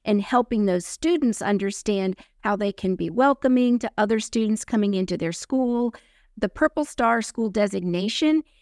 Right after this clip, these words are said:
is a convenient shorthand for what we really want to accomplish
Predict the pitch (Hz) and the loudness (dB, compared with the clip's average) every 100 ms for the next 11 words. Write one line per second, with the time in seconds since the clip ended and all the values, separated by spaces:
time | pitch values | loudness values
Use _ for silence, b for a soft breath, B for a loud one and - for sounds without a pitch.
0 | _ _ - 202 190 185 - 190 190 214 | _ _ -2 0 0 -4 -2 -2 0 0
1 | 240 247 226 208 - - _ _ _ _ | 2 4 2 0 -4 -16 _ _ _ _
2 | - 254 254 202 202 175 165 175 - _ | -4 0 0 0 -4 -2 -2 -4 -6 _
3 | _ - 233 220 208 202 196 185 214 208 | _ -12 -4 0 4 4 2 2 0 2
4 | 220 196 220 226 220 196 185 - 190 - | 0 0 2 2 2 2 -2 -2 -6 -2
5 | 196 175 185 165 - | -4 -2 -2 -2 -4